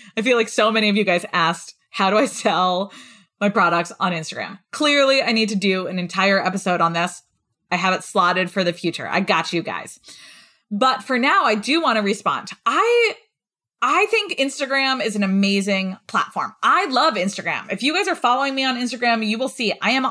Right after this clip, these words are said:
I'm on there a lot. I love connecting with brands on Instagram. I imagine some of you listening right now are like,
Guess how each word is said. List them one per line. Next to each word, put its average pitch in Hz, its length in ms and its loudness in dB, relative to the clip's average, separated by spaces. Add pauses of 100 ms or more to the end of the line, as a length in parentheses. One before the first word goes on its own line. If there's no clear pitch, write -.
(160)
I'm 220 140 0
on 220 200 0
there 214 160 2
a 190 120 0
lot. 175 420 0
I 190 60 0
love 233 640 2 (300)
connecting 202 520 0
with 185 180 -4
brands 170 360 -2
on 180 140 -6
Instagram. - 400 -10 (360)
I 220 280 4
imagine 240 520 2
some 240 180 0
of 220 80 -2
you 226 140 -2
listening 226 440 -2
right 190 160 0
now 233 240 2
are 165 180 2
like, 180 260 0